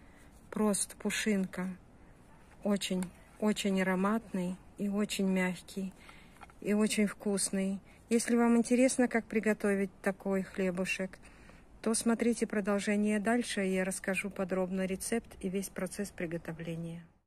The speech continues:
Для начала нам нужно запарить дрожжи. Мы берём двести пятьдесят миллилитров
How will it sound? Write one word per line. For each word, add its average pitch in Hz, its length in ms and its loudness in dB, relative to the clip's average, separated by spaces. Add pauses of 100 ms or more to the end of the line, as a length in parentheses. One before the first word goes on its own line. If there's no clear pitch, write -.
(300)
Для 254 160 4
начала 339 460 4
нам 269 240 6
нужно 277 300 4
запарить 240 520 4
дрожжи. 185 580 0 (520)
Мы 294 160 2
берём 247 400 6
двести 220 400 2
пятьдесят 202 540 0
миллилитров 190 680 4